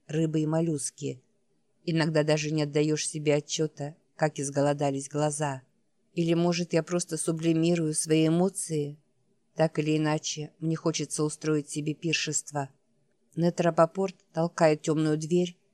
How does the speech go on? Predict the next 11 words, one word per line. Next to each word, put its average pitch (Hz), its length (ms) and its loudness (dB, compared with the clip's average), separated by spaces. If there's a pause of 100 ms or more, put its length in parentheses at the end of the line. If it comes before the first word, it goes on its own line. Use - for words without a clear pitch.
(140)
за 160 160 -6
которой 175 360 4
открывается 170 680 -2
необъятных 165 640 0
размеров, 170 680 -2 (380)
пропахшая 185 560 0
временем 175 420 0
гостиная, 147 920 -2 (460)
она 147 260 0
же 139 120 -4
кабинет. 147 680 -4